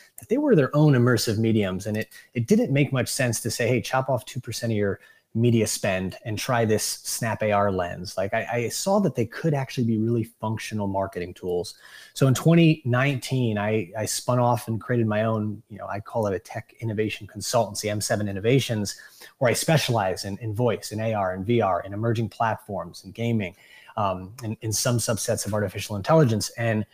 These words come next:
um, it's been wonderful. So I work with some fantastic clients across different categories. There's Panera Bread and the fast casual. There's Bolé and retail.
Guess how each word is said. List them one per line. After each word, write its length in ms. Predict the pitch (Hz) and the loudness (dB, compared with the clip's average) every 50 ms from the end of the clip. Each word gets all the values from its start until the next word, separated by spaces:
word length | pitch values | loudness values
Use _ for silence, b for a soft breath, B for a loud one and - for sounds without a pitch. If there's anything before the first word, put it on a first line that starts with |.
| b b b b b b - | b b b b b b -2
um, 160 | 117 113 117 - | -2 0 2 4
it's 160 | 143 135 - | 4 4 6
been 180 | - 151 135 127 | 6 6 6 6
wonderful. 480 | 123 139 151 147 131 - - - 92 | 8 8 8 6 6 4 0 -2 -4
So 140 | - - 110 | -2 -2 0
I 40 | 110 | 2
work 240 | 117 120 120 113 - | 2 2 2 0 -2
with 100 | 120 - | -4 -4
some 180 | - 113 107 | -4 -4 -4
fantastic 680 | 101 - - 107 101 - - 147 147 135 - - 131 | -6 -6 -6 -6 -4 -2 0 0 0 2 0 -2 -4
clients 540 | - - - 127 123 123 123 120 113 113 - | -2 -2 -2 0 2 2 2 2 0 -2 -4
across 280 | - - - 127 113 - | -6 -6 -4 -4 -4 -2
different 300 | - 113 - 113 101 - | -4 -8 -8 -8 -6 -4
categories. 760 | - 135 135 131 120 127 127 123 120 120 120 120 110 104 104 | 0 2 2 4 4 4 4 4 4 4 4 2 2 0 -4
There's 280 | - 101 101 95 b b b b _ - | -6 -8 -8 -8 b b b b _ -4
Panera 280 | - 117 127 135 131 120 | 0 2 4 4 4 6
Bread 300 | 117 120 120 123 123 110 | 6 6 6 4 4 2
and 100 | 104 95 | 0 -2
the 60 | 95 | -4
fast 340 | - 113 113 113 113 - - | -4 -4 -2 -2 -2 -4 -6
casual. 520 | - - 117 120 113 101 120 117 113 110 | -4 -2 0 0 0 0 2 2 2 2
There's 220 | 104 98 95 90 - | 2 0 -4 -6 -4
Bolé 400 | - 92 98 107 120 123 123 113 | -4 -2 2 2 4 4 4 2
and 120 | 95 92 | 2 0
retail. 640 | 104 113 120 117 - - 117 117 113 110 110 107 B | 2 2 2 2 0 0 0 0 2 2 0 0 B